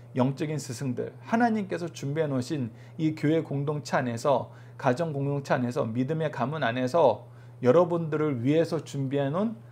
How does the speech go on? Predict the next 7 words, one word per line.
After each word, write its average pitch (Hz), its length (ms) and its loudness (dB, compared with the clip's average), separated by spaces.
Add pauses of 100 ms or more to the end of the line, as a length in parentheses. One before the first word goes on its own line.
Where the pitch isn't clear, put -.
(160)
하나님이 185 880 -2
준비하신 139 560 0
스승들, 120 640 -4 (320)
부모들을 170 540 0
통해서 156 640 0 (320)
확인하시고 196 640 -2
물어보십시오. 120 760 -6